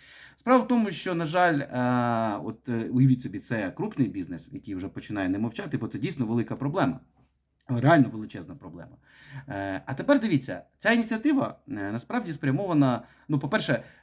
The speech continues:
все, що спрямовано на те, щоби Гетманцеви і мусора, там, Татарови і так далі не могли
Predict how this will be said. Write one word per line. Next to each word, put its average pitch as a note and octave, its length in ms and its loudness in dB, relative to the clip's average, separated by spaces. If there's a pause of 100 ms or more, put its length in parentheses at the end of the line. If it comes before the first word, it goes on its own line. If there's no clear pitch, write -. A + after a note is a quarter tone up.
все, A3 260 2
що G3 200 -2
спрямовано D#3+ 500 4
на C3+ 120 6
те, D#3 180 -2
щоби C#3 380 0
Гетманцеви C3 840 -2
і B2+ 160 0
мусора, B2 720 4
там, F2+ 180 -10
Татарови A2+ 600 0
і F2+ 60 -8
так A#2 200 -10
далі G2+ 240 -2
не G#2 80 -4
могли B2 400 0